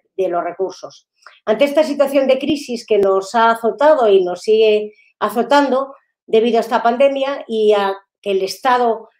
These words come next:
decretó el catorce de marzo el estado de, de confinamiento, de alarma, los y las trabajadoras sociales somos, sin lugar a dudas, más necesarios que nunca y que antes. Ya se constató que los servicios sociales son servicios esenciales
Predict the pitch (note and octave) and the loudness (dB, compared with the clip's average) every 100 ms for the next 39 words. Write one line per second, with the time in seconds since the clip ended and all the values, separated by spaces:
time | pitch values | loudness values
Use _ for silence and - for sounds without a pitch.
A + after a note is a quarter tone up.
0 | _ F#3 A#3+ A#3 A#3 B3+ C4 A#3 G#3 G3 | _ -2 -2 0 0 2 2 2 -2 -4
1 | A3 G#3+ A#3+ A#3 B3 A#3+ F#3+ F3 A#3 A3+ | -6 -4 -4 -2 -4 -4 -6 -4 -2 0
2 | A3+ A3 A3 A3 G#3+ - _ _ _ A3 | 0 0 0 0 -2 -10 _ _ _ 2
3 | A3+ A3+ A#3 A#3 A#3 A#3+ C#4 C#4 G3+ G3 | 2 2 -2 -2 -2 2 0 2 0 2
4 | A#3 C4 C4 B3 A#3 - A#3+ A3+ A3+ A3+ | 0 -2 -2 -4 -6 -8 -4 -2 -2 -2
5 | G#3 G#3+ B3 D4 C#4+ C4 B3+ B3+ B3 - | -2 -2 -2 -2 -4 -6 -4 -2 -2 -6
6 | _ _ _ - C#4 D4 D4 - - A#3 | _ _ _ -2 4 4 4 0 -2 2
7 | A3 C4 B3 B3+ B3+ A3 A3 G#3+ G#3 G#3 | 2 2 0 -2 -4 -2 -2 -2 -4 -6
8 | G#3 G3 G3+ G#3 G#3 _ _ _ - A#3 | -6 -4 -2 -4 -6 _ _ _ -2 0
9 | A#3 D4 D4 E4 - F#3+ F3+ D#3 C#3+ - | 2 2 2 -2 -2 -4 -4 -8 -14 -18
10 | _ _ _ _ _ _ - G#3+ C#4+ C#4+ | _ _ _ _ _ _ -2 0 2 2
11 | E4 D#4 C4+ B3+ B3+ A3 C#4 D#4 C4 A3+ | 4 4 2 -2 -2 0 0 0 0 -2
12 | A3 A3+ C4 B3 B3 C4+ B3 A#3+ B3 B3 | -2 -8 -8 -10 -8 -8 -8 -6 -6 -6
13 | A#3 _ _ _ _ _ - - G3 G3+ | -8 _ _ _ _ _ -14 -4 -2 -2
14 | G#3+ G#3+ G#3 G3+ F3+ F#3+ E3 D#3 | -4 -6 -6 -6 -4 -4 -4 -10